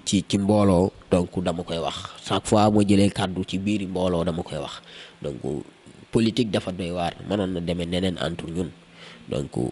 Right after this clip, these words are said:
mais comme moom mooy coordonnateur bi, man may adjoint am, en même temps ñu ñëwaat ci kër Cheikh. Donc ñun ñaar kenn ku ci nekk cër ba nga war a am ci directeur am nga ko. Kenn mënu koo xañ sa morom.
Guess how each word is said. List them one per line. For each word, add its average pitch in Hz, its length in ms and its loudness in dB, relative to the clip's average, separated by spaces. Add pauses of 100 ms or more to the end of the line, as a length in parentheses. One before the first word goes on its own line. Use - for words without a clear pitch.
(140)
mais 87 320 0 (160)
comme 87 260 -4
moom 85 200 -4
mooy 87 180 -4
coordonnateur 90 760 -4
bi, 69 120 -10 (120)
man 87 200 -6
may 85 240 -4
adjoint 87 380 -4
am, 85 80 -8 (600)
en 87 80 -2
même 90 240 -2
temps 85 200 -2
ñu 85 120 -4
ñëwaat 87 320 0 (100)
ci - 120 -6
kër 92 200 0
Cheikh. - 520 0
Donc 92 200 -4 (460)
ñun 107 160 -2
ñaar 95 200 -2
kenn 95 280 -4
ku - 80 -8
ci - 120 -8
nekk 107 280 -4
cër 147 200 0
ba 117 120 -2
nga 104 120 -2
war 98 140 0
a 85 80 0
am 92 140 -4
ci 98 100 -4
directeur 92 480 -4
am 101 140 -8
nga - 80 -10
ko. - 40 -12 (800)
Kenn 113 220 0
mënu 104 160 -4
koo 92 160 -2
xañ 87 180 -6
sa - 140 -8
morom. 78 240 -8